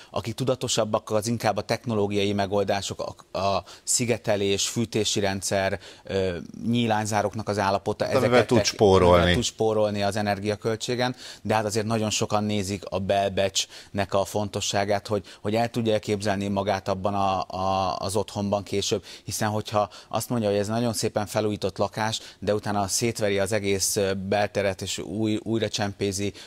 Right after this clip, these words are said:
Speaker 1: újra festi, akkor ugyanott van majdnem, mint hogyha, ha egy teljesen felújítandó lakást vett volna.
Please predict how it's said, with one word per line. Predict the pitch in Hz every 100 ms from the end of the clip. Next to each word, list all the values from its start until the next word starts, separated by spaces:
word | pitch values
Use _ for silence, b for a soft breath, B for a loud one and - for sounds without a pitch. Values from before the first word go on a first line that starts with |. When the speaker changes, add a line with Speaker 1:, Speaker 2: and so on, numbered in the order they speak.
| B
Speaker 1:
újra | 95 107 107
festi, | - 104 - 113 B -
akkor | 95 -
ugyanott | 110 104 95
van | 101 98
majdnem, | 101 98 98 95
mint | 98 95
hogyha, | 101 - 98 95 92
ha | - 90 98 95
egy | 92
teljesen | 98 98 - 95
felújítandó | 98 95 92 95 95
lakást | 90 95 92
vett | 98 98
volna. | 107 107 117